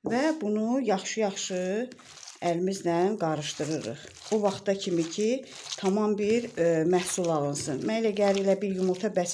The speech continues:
eləyəcək buna. Əzizlərim, indi isə, bax, bunu istədiyiniz formada, kotlet kimi, mən indi əlimdə kamera olduğuna görə mən şey eləyə bilmirəm iki əllə.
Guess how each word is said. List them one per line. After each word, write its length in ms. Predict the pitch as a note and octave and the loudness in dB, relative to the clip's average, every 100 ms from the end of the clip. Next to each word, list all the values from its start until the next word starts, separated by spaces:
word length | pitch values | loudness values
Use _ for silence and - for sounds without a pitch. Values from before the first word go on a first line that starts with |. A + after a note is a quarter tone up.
| E3 | -2
eləyəcək 460 | D#3+ D3+ D3+ D3 | -2 -2 -2 -6
buna. 240 | D#3+ D3 D3 - _ _ _ _ _ _ _ _ _ _ _ _ _ _ _ _ _ - - - - - - | -6 -8 -8 -14 _ _ _ _ _ _ _ _ _ _ _ _ _ _ _ _ _ -20 -20 -20 -20 -20 -8
Əzizlərim, 540 | F#3+ G3 F#3 F3 F#3+ | -4 -2 0 0 0
indi 220 | A3 A3 G3+ | -2 -2 -4
isə, 240 | G3 G#3+ A#3 D4+ D#4 | -4 0 2 0 -4
bax, 140 | G3 F#3+ - | -8 -8 -6
bunu 240 | F3+ F#3 G3+ C4 - | 0 2 2 -2 -8
istədiyiniz 640 | - - G3 F3+ F3+ F#3 F#3+ | -16 -4 0 0 0 -2 -2
formada, 560 | F3+ E3+ E3 D#3+ D#3 D#3+ G#3+ | -4 -2 -2 -4 -4 -4 -4
kotlet 440 | G#3 F3+ F3+ F3 - | -4 -4 -4 -4 -4
kimi, 300 | E3+ E3+ F3+ A#3+ - - - _ | -4 0 0 0 -6 -18 -20 _
mən 260 | - G3+ G3 F3+ | -4 -2 -2 -2
indi 320 | - F3+ F#3 | -2 0 0
əlimdə 480 | F3+ F3 F3 E3+ F3 E3+ - | 2 2 2 0 -2 -4 -10
kamera 340 | - F3 E3+ | -6 -4 -4
olduğuna 320 | E3 E3+ E3 E3+ | -6 -4 -4 -4
görə 220 | E3+ E3+ E3 | -2 -4 -2
mən 100 | E3+ | -4
şey 220 | D#4 F3 E3+ | -4 -4 -4
eləyə 160 | F3 | -4
bilmirəm 400 | F#3+ B3 D4 B3 | -2 0 2 0
iki 240 | D#3+ - F#3+ | -4 -4 -2
əllə. 180 | E3+ E3 | -2 -4